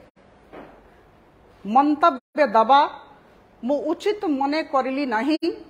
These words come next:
ଯେହେତୁ ମୁଁ ଜଣେ ଜନପ୍ରତିନିଧି, ମୁଁ ସାଂସଦ। କିନ୍ତୁ ବନ୍ଧୁଗଣ, ଏଇ ଯେ ବିଚିତ୍ର ଶାସନ ବ୍ୟବସ୍ଥା, ଯେହେତୁ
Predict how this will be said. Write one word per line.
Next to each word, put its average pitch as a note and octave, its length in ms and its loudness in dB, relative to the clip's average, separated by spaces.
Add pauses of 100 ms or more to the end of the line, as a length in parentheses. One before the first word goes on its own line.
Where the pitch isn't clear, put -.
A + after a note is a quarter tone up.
(500)
ଯେହେତୁ C#4+ 440 -2 (1800)
ମୁଁ C#4 160 0
ଜଣେ D4 240 2
ଜନପ୍ରତିନିଧି, G#3+ 760 -4 (1160)
ମୁଁ D4 140 0
ସାଂସଦ। C4+ 560 -2 (1700)
କିନ୍ତୁ F#4+ 260 0
ବନ୍ଧୁଗଣ, C#4 500 2 (1120)
ଏଇ F#4 200 2
ଯେ G4+ 140 0 (180)
ବିଚିତ୍ର - 720 0 (720)
ଶାସନ D4+ 500 0
ବ୍ୟବସ୍ଥା, B3+ 600 -2 (1120)
ଯେହେତୁ E4+ 480 0